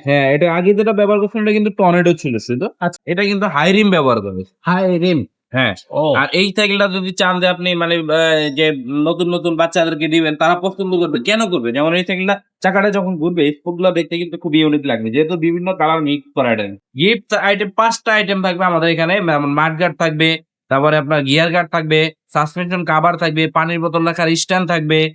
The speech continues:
Speaker 1: অ্যালুমিনিয়াম বেল থাকবে। আপনার সাইকেলে মানে যাবতীয় যা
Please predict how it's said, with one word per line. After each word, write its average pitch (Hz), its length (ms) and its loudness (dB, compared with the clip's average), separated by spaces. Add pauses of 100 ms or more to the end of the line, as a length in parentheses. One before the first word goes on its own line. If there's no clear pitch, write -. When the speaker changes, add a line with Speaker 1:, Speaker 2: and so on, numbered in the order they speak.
(120)
Speaker 1:
অ্যালুমিনিয়াম 170 580 2
বেল 165 200 0
থাকবে। 147 220 0
আপনার 156 200 -4
সাইকেলে 170 420 0 (180)
মানে 143 240 0
যাবতীয় 190 600 0 (440)
যা 170 180 0